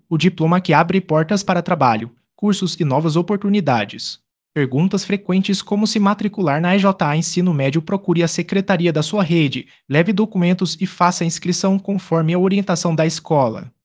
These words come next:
Quais documentos você precisa para se matricular na E J A Ensino Médio? R G, C P F,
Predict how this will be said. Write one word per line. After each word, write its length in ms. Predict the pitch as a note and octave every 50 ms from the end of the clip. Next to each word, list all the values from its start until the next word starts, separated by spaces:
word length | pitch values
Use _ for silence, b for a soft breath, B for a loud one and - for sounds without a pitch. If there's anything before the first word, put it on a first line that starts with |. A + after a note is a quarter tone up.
| _ _ _
Quais 160 | - A3 A3+ G#3
documentos 540 | F#3 G3 F#3+ - A3 F#3+ E3+ D#3+ F3 D#3
você 240 | C3 C#3+ D3 - F3+
precisa 420 | E3+ - F#3 F3+ - F#3+ D#3+ E3 D#3+
para 220 | D#3 D#3+ D#3 D#3
se 160 | D#3 - F3+
matricular 580 | F3+ F#3 F#3 - A3 - - G#3+ E3+ D3 D3 D3+
na 120 | E3+ F#3
E 20 | F3+
J 240 | F#3+ F#3 F3+ -
A 60 | D#3 D#3+
Ensino 420 | D#3+ D#3 - - C#3 A#2+ A#2 A#2
Médio? 480 | A#2 A#2+ A#2+ B2+ C#3 - F#3+ F3 C#3 - _ _ _ _ _ _
R 220 | - C#3 B2 D3 D3+
G, 280 | C3+ D3+ F3 F#3+ F#3+ F#3+
C 160 | - - F3
P 140 | D#3 - D#3
F, 360 | D#3 E3 F3 F3 - F#3 F#3